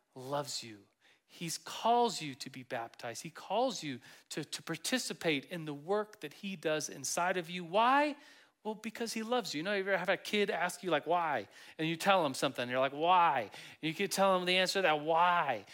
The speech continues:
You tell him the answer to that, "Why?" And, well, here's why. You keep asking why, because God loves you.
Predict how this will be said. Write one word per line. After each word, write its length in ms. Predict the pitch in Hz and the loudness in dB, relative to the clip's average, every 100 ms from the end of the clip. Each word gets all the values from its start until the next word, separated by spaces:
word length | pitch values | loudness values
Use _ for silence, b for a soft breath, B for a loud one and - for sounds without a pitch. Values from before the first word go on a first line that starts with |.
| B | B
You 100 | - | -4
tell 200 | 170 196 | 0 2
him 60 | 190 | 4
the 80 | 185 | 2
answer 180 | 180 170 | 0 0
to 60 | |
that, 20 | |
"Why?" 680 | 139 156 160 165 170 156 110 - B B | 0 2 4 6 6 4 2 -4 B B
And, 180 | 226 226 | -2 0
well, 120 | 214 | -2
here's 260 | 196 285 190 | -2 -2 -2
why. 420 | 190 226 226 185 | 4 6 6 4
You 120 | 135 | 2
keep 180 | - 220 | -2 2
asking 340 | 220 220 202 | 4 2 -2
why, 380 | 196 202 208 208 B B | 2 4 4 2 B B
because 340 | - 185 190 151 - | -12 -4 -4 -4 -4
God 720 | - 214 214 214 214 208 196 208 B B B - | 2 4 6 6 6 4 0 -10 B B B -16
loves 560 | 139 147 185 190 147 135 | -12 0 4 4 2 -8
you. 200 | 110 | -8